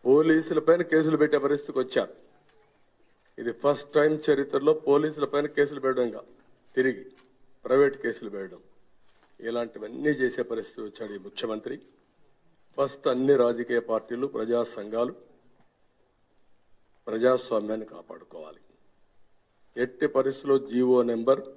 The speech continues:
వన్ యాక్సెప్టబుల్ కాదు, ఇది కరెక్ట్ కాదు. నీకు చేతనైతే ప్రజల్ని మెప్పించు, ప్రజల దగ్గర తిరుగు. కానీ ముఖ్యమంత్రి పరదాలు కట్టుకొని తిరుగుతాడు, బలవంతంగా మనుషులు లాక్కొస్తారు,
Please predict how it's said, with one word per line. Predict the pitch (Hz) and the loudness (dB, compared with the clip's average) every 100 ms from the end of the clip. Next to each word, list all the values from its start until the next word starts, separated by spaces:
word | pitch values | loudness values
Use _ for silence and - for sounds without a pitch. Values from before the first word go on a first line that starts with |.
| - - _ _ _ - | -20 -20 _ _ _ -2
వన్ | 120 143 - - _ _ - | 0 0 -6 -18 _ _ -10
యాక్సెప్టబుల్ | 113 - - - - 98 | -10 -6 -6 -6 -10 -16
కాదు, | - 80 76 _ _ _ _ _ _ _ _ _ _ - | -18 -20 -20 _ _ _ _ _ _ _ _ _ _ -18
ఇది | 104 - 110 | -18 -10 -4
కరెక్ట్ | 120 117 - | -2 -4 -10
కాదు. | - 82 - _ _ _ _ _ _ _ _ _ _ 107 | -14 -14 -16 _ _ _ _ _ _ _ _ _ _ -16
నీకు | 110 104 - | -14 -14 -4
చేతనైతే | 113 123 139 131 127 143 151 | 0 2 4 4 2 2 0
ప్రజల్ని | 123 117 131 147 139 | 0 2 4 4 4
మెప్పించు, | 135 135 131 127 139 139 | 0 -2 -6 -4 -4 -4
ప్రజల | 113 120 131 | -2 0 4
దగ్గర | 139 131 | 2 2
తిరుగు. | 127 123 120 | -2 -2 -4
కానీ | 131 190 - _ _ _ _ _ _ _ _ | -4 -8 -12 _ _ _ _ _ _ _ _
ముఖ్యమంత్రి | 117 - 160 147 143 | -16 -2 2 2 0
పరదాలు | 143 123 123 127 | -2 0 2 2
కట్టుకొని | 120 113 120 113 | 2 -2 -6 -6
తిరుగుతాడు, | 110 110 113 110 113 - _ _ _ _ _ _ _ _ _ _ _ - | -8 -4 -4 -4 -8 -12 _ _ _ _ _ _ _ _ _ _ _ -10
బలవంతంగా | 117 131 135 135 135 131 | 2 4 4 2 2 2
మనుషులు | 120 117 120 110 | 0 -2 -6 -8
లాక్కొస్తారు, | 107 - 110 - 117 110 | -8 -8 -12 -4 -2 -2